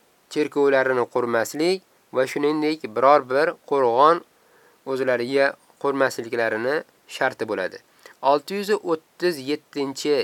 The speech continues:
yili Malik Nosir Dovud Baytul Maqdisni yana o'z qo'liga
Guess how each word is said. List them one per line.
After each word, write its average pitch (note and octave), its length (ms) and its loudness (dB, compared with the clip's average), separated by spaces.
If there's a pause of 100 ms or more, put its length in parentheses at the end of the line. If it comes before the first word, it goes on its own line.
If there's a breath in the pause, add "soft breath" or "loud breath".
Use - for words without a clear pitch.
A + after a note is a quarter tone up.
(120)
yili B2+ 400 0 (460 soft breath)
Malik D#3 440 0 (100)
Nosir C#3 540 0 (140)
Dovud A#2+ 520 2 (880 soft breath)
Baytul D3+ 480 -2
Maqdisni D#3 520 0 (280)
yana D3+ 360 2 (300)
o'z D3+ 240 0
qo'liga B2+ 460 -2